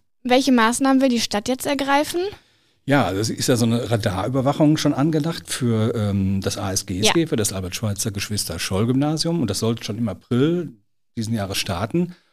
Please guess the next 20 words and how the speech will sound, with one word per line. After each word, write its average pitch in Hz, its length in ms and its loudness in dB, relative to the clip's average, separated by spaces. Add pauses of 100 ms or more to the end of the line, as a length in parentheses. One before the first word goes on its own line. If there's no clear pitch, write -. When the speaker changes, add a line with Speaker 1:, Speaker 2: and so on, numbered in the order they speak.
Speaker 2:
Und, 113 400 2
äh, 113 140 2
ja, 131 160 4
jetzt - 160 -2
gibt's 113 220 -2
Überlegungen, 117 400 2
das 120 140 -2
auch 131 180 -2
aufs - 160 -10
gil 110 340 2 (260)
auszuweiten. 285 720 6
Speaker 1:
Mhm. 110 80 -4
Speaker 2:
Ne, 110 80 2
nach 107 140 0
der 117 220 -2
Aktion 117 420 2
hier 131 80 4
macht's 110 280 0
wahrscheinlich 98 340 -2
Sinn. 123 360 0